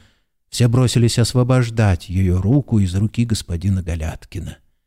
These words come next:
И разом герой наш был оттеснен толпою едва ли не на десять шагов расстояния.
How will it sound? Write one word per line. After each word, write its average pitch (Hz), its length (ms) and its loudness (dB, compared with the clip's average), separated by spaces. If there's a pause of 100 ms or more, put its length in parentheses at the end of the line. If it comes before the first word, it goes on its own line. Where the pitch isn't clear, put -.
(540)
И 101 100 2
разом 190 760 4 (580)
герой 151 560 4
наш 135 360 4
был 135 240 4
оттеснен 127 880 2
толпою 135 760 4
едва 113 560 4
ли 120 140 4
не 113 160 4
на 107 160 4
десять 104 440 0
шагов 92 500 -4
расстояния. 82 1120 -6